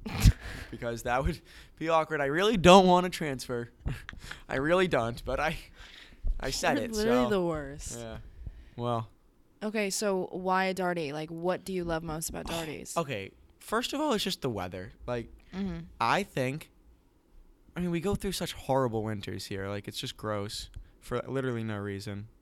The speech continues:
Speaker 2: Fucking New
Speaker 1: I know.
Speaker 2: England bullshit.
Speaker 1: Yeah.
Speaker 2: Um, stay inside, like, don't do anything.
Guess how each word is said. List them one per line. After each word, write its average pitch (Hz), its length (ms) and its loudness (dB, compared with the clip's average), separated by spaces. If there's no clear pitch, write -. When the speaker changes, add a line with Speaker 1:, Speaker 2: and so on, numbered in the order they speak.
Speaker 2:
Fucking 113 480 -10
New 110 120 -4
Speaker 1:
I 175 80 -2
know. 165 80 -4
Speaker 2:
England 101 340 -8
bullshit. - 420 -6
Speaker 1:
Yeah. 151 180 -12
Speaker 2:
Um, 107 320 -6
stay 165 300 -6
inside, 147 680 -2
like, 117 200 -6
don't 131 280 -6
do 135 160 -2
anything. 127 800 -6